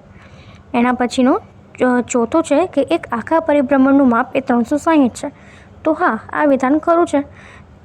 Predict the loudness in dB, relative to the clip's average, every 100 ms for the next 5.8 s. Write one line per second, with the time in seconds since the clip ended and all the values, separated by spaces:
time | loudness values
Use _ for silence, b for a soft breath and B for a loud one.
0 | -20 -20 -20 -4 0 4 2 2 -4 -20
1 | -10 -6 -6 -6 -2 0 0 0 -2 0
2 | -2 0 -2 0 -2 -2 -2 0 2 2
3 | 0 -6 -8 -2 -2 -2 -2 -4 -2 -4
4 | -4 -10 -6 -4 0 0 2 0 0 2
5 | 4 4 2 2 2 2 0